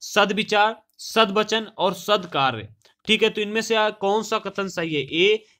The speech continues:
ए, पहला कथन सही है, फिर दूसरा कथन सही है? इन कूट के माध्यम से आप इसका आंसर दीजिएगा। ऑप्शन ए केवल से ए-, एक सही है, ऑप्शन बी केवल दूसरा कथन सही है, ऑप्शन सी एक और दो दोनों कथन सही हैं, या फिर ऑप्शन डी इनमें से एक भी कथन सही नहीं है, अर्थात ये दोनों ही कथन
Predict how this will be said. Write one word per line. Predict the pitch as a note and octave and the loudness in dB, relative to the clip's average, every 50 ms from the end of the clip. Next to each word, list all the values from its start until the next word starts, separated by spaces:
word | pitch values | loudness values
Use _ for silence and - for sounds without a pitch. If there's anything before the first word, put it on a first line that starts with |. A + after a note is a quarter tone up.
| _ | _
ए, | E3+ D#3+ E3 E3 | -6 -4 -4 -4
पहला | D#3+ D#3+ - F3 E3+ E3 F#3 G3 | -4 -4 -2 0 0 2 2 0
कथन | G3+ G3+ G3 G3+ G#3+ | 0 -2 -4 -8 -8
सही | G#3 - G#3+ A3 | -6 -4 -4 -2
है, | G#3 | -2
फिर | A3 A3 | -2 -2
दूसरा | F3+ E3 E3+ E3 F3 F#3+ | -4 -4 -6 -4 -4 -6
कथन | E3+ F3 E3 E3+ E3 | -6 -6 -8 -8 -8
सही | - D3+ C#3+ C3 A#2+ | -8 -8 -8 -6 -8
है? | - | -6
इन | - F3 G3 F3+ | -6 -6 -6 -6
कूट | - G#3 A3 G3+ - | -6 -6 -8 -4 -2
के | A3 G#3 | -2 0
माध्यम | F#3+ F3 F3 F3 G#3 G#3 | 0 0 0 0 -4 -6
से | G3+ - G3+ | -4 -4 -4
आप | G3 F#3+ | -4 -6
इसका | F#3 - - F3+ | -6 -2 0 0
आंसर | E3 D#3+ D#3 F3+ | 0 0 -2 -6
दीजिएगा। | D#3+ C#3 C3 C3 D#3 E3 E3+ F#3 F#3 G3 - _ _ - - - | -6 -6 -6 -6 -6 -4 -4 -4 -4 -4 -6 _ _ -20 -4 0
ऑप्शन | D#3 F#3+ - - - A#3 A3+ | 2 2 2 2 0 0 2
ए | A#3+ B3 | 2 0
केवल | A#3+ A#3+ G#3+ G3 G#3 A3+ | 0 2 0 0 0 0
से | A3 - F#3 | -2 -2 0
ए-, | F#3+ G3+ G#3 F#3 C3 D#3+ | 0 0 0 0 -2 -2
एक | F#3+ G3 G3 G3 | -2 -2 -2 -2
सही | - G#3 G#3+ G#3+ G#3+ | -4 -4 -2 -2 -2
है, | G#3+ G#3+ - _ _ - | -2 -4 -6 _ _ -4
ऑप्शन | E3+ F3+ F3+ A3+ A3+ G#3+ | -4 -2 -2 -2 -4 -2
बी | G3 A3+ A#3 A#3 | -2 -4 -4 -4
केवल | A#3 G3+ F#3+ F#3 G3+ | -2 -2 -2 0 -2
दूसरा | G3 D#3+ E3 D#3+ D#3+ G3 F#3+ F#3 | -2 -2 -4 -4 -2 -2 -2 -2
कथन | F#3 G3+ G3 G#3 G#3 | -2 -4 -6 -6 -6
सही | F#3+ G3+ G3+ G3+ | -6 -4 -4 -4
है, | G3+ G3+ G#3+ G#3+ _ _ _ _ - | -4 -6 -6 -10 _ _ _ _ -2
ऑप्शन | C#3 D#3 D#3+ E3 - F#3+ F#3 | -2 -2 -2 -2 -4 -4 -4
सी | F3 F3 - F3+ F#3+ G#3 A#3+ - _ _ _ D#3+ | -4 -6 -8 -8 -8 -8 -10 -14 _ _ _ 2
एक | E3+ G#3 A#3 A3+ G#3 | 4 4 4 4 2
और | F#3+ F#3 E3 | 2 2 2
दो | E3 F#3+ G3+ F3+ | 2 0 0 0
दोनों | D3+ C3+ C3 C#3 D#3+ D3+ | 0 -2 -4 -4 -4 -6
कथन | F3 F3+ F3 G3 G3 | -6 -6 -6 -6 -6
सही | F#3 - F#3+ G3 F3+ | -4 -4 -4 -6 -6
हैं, | G3+ A#3 C4+ - _ _ _ _ F#3 | -8 -10 -12 -16 _ _ _ _ -4
या | G3 | -4
फिर | - A#3 G#3 | 0 0 0
ऑप्शन | F3 F3 E3+ - A3 G#3 G3 F3 | 0 0 -2 -4 -4 -4 -4 -4
डी | D3+ C#3 | -4 -4
इनमें | - - E3 F#3 G3 G#3+ G3+ | -4 -6 -6 -4 -4 -4 -4
से | - - F#3 G3+ | -4 -2 -4 -4
एक | F3 - E3 F#3 F#3 E3+ | -2 -2 0 -2 -2 -2
भी | G3+ G#3 | -6 -8
कथन | - F#3+ - G3+ G3 | -8 -8 -8 -8 -8
सही | F#3 - E3 D3 C#3+ C3+ | -8 -6 -6 -4 -4 -4
नहीं | C3 B2+ C3 | -4 -6 -6
है, | C#3 C#3 | -8 -8
अर्थात | C#3 C#3 D3+ D3+ E3+ F#3 F#3 | -8 -4 -2 -2 -2 -2 -2
ये | F#3+ E3+ | -6 -8
दोनों | C#3 C#3 D3 D#3 E3 | -8 -8 -6 -6 -8
ही | D#3+ | -8
कथन | D#3+ E3 D#3+ G#3 A3 | -8 -8 -6 -8 -8